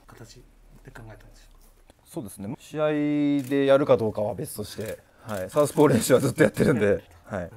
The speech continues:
Speaker 2: あいう形になりました、今日は。はい。
Speaker 1: 平本選手は前回怪我の巧妙でサウスポーに構えた。
Speaker 2: うん。
Speaker 1: で、オーソで普段は戦うこともある。
Speaker 2: はい。
Speaker 1: 今回はどちらで来てもいいようにというところもありますか？
Speaker 2: サウスポー、オーソドックス、どっちのタイプとも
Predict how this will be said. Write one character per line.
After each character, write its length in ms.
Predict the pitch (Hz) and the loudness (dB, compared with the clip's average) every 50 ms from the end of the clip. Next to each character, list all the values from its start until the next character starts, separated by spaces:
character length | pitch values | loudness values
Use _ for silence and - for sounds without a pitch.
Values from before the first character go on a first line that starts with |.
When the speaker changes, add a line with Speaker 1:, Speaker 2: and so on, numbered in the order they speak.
| - - - | -20 -10 -4
Speaker 2:
あ 60 | 113 | -4
い 40 | 123 | -2
う 20 | |
形 220 | 117 110 110 104 107 | 0 0 -2 -2 -2
に 60 | 101 | -4
な 40 | 98 | -6
り 60 | 95 | -6
ま 80 | 95 | -6
し 60 | 87 - | -10 -12
た、 60 | - | -16
今 160 | - 101 80 | -16 -16 -16
日 40 | 78 - _ _ _ _ _ _ _ - | -18 -20 _ _ _ _ _ _ _ -20
は。 80 | 92 87 | -18 -18
は 60 | 82 | -18
い。 60 | - _ _ _ _ _ _ _ _ _ _ | -18 _ _ _ _ _ _ _ _ _ _
Speaker 1:
平 140 | - 233 254 | -8 -6 -6
本 100 | 262 - | -6 -6
選 160 | - - 135 | -8 -10 -12
手 180 | - - 127 113 117 131 151 | -12 -14 -16 -16 -14 -10 -10
は 240 | 160 147 123 - - _ _ _ _ _ _ - 151 | -10 -10 -10 -14 -18 _ _ _ _ _ _ -16 -14
前 160 | 190 185 180 | -14 -14 -12
回 220 | - 135 110 110 - _ - | -12 -14 -14 -14 -20 _ -16
怪 100 | 165 156 | -14 -14
我 80 | 165 180 | -12 -12
の 100 | 180 - | -14 -10
巧 160 | - 185 175 | -10 -10 -8
妙 140 | 170 170 156 | -8 -10 -10
で 80 | 151 | -10
サ 120 | 123 156 143 | -10 -10 -12
ウ 60 | 139 | -12
ス 60 | - | -12
ポ 100 | - 123 | -16 -18
ー 20 | |
に 60 | 113 113 | -18 -18
構 220 | - - 117 117 | -20 -20 -18 -16
え 60 | 107 101 | -18 -18
た。 160 | - - - _ _ _ _ _ _ _ _ _ 127 | -20 -20 -20 _ _ _ _ _ _ _ _ _ -12
Speaker 2:
う 40 | 123 | -12
ん。 140 | 113 98 | -12 -12
Speaker 1:
で、 280 | - 151 160 156 139 - _ _ - | -14 -14 -16 -16 -16 -18 _ _ -14
オ 100 | - - | -14 -14
ー 20 | |
ソ 140 | - - 117 | -14 -14 -18
で 180 | 120 120 117 _ _ _ | -18 -20 -20 _ _ _
普 80 | _ 131 | _ -20
段 100 | 120 110 | -20 -20
は 60 | 110 107 | -20 -20
戦 320 | 107 - 120 - - - 113 | -20 -20 -20 -18 -18 -18 -20
う 80 | 113 - | -20 -20
こ 100 | - 123 | -20 -20
と 80 | - 127 | -20 -20
も 100 | 110 110 | -20 -20
あ 40 | 107 | -20
る。 60 | - _ _ _ _ - | -20 _ _ _ _ -8
Speaker 2:
は 120 | 226 - | -6 -6
い。 20 | |
Speaker 1:
今 0 | |
回 120 | 202 185 143 | -4 -4 -8
は 60 | 127 | -8
ど 120 | 123 151 | -12 -16
ち 100 | 143 - | -12 -10
ら 120 | 185 185 170 | -8 -8 -8
で 80 | 165 | -10
来 100 | 185 - | -14 -16
て 60 | - 156 | -12 -12
も 120 | 143 135 | -10 -10
い 40 | 135 | -10
い 20 | |
よ 100 | 135 143 | -12 -12
う 20 | 147 | -12
に 120 | 160 170 | -14 -14
と 100 | - 131 | -16 -18
い 120 | 113 110 | -18 -18
う 80 | 117 113 _ _ _ _ | -20 -20 _ _ _ _
と 80 | - | -20
こ 80 | 117 117 | -20 -20
ろ 60 | 113 | -20
も 80 | 110 104 | -20 -20
あ 40 | |
り 60 | 107 117 | -20 -20
ま 100 | 113 110 | -20 -20
す 100 | - _ | -20 _
か？ 60 | _ _ _ _ _ _ _ _ - _ _ _ _ | _ _ _ _ _ _ _ _ -20 _ _ _ _
Speaker 2:
サ 140 | - - 220 | -6 -4 -4
ウ 60 | 254 | -4
ス 80 | - - | -4 -4
ポ 120 | - 170 | -2 -2
ー、 20 | 147 | -2
オ 40 | |
ー 40 | 135 | 0
ソ 60 | 147 | -2
ド 60 | 151 160 | -4 -4
ッ 20 | |
ク 80 | 151 - | -6 -6
ス、 80 | - 120 | -10 -6
ど 120 | 123 143 | -6 -6
っ 60 | 139 | -6
ち 140 | - - 220 | -6 -8 -4
の 280 | 220 226 220 - - _ _ _ _ _ 147 127 110 - _ _ - | -2 0 0 -2 -4 _ _ _ _ _ -20 -20 -20 -20 _ _ -6
タ 100 | 220 220 | -4 -4
イ 60 | 220 | -4
プ 80 | - - | -4 -4
と 80 | 175 | -6
も 260 | 127 107 95 85 78 | -4 -4 -6 -8 -12